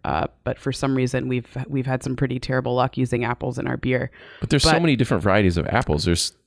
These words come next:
Speaker 2: less varieties of pears commercially available on the market.
Speaker 1: Yeah,
Speaker 2: Is that part of the
Speaker 1: and
Speaker 2: consistency, or is that
Speaker 1: well,
Speaker 2: just
Speaker 1: I, I think it's part of consistency. Um, we like, uh, I, I,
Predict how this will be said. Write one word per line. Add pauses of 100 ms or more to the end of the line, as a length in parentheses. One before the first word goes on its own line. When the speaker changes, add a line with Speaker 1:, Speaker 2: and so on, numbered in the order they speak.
(120)
Speaker 2:
less
varieties
of
pears
commercially
available
on
the
market.
Speaker 1:
Yeah,
Speaker 2:
Is
that
part
of
the
Speaker 1:
and
Speaker 2:
consistency,
or
is
that
Speaker 1:
well,
Speaker 2:
just
Speaker 1:
I,
I
think
it's
part
of
consistency. (100)
Um, (180)
we
like, (380)
uh, (2500)
I,
I,